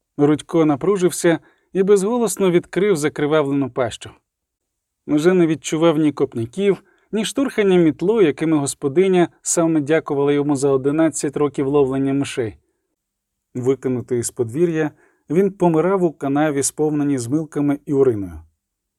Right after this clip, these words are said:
Помирав, бажаючи тим невдячним людям, аби вони захворіли також,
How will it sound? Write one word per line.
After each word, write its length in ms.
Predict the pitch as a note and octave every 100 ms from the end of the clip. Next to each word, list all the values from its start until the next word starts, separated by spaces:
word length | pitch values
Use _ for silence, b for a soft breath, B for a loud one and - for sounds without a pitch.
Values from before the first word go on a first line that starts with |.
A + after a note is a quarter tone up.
| _
Помирав, 400 | - D#3+ G3 A#3
бажаючи 500 | E3 D#3 F3 G3+ F#3
тим 220 | D#3+ E3 E3
невдячним 600 | D3 C3+ F3 - D#3 D3+
людям, 360 | A3 D3+ G2 -
аби 200 | F3+ A#3+
вони 280 | A#3+ A#3
захворіли 580 | G3+ F#3+ F#3 G3+ G#3 G3
також, 500 | F#3+ D#3+ - - -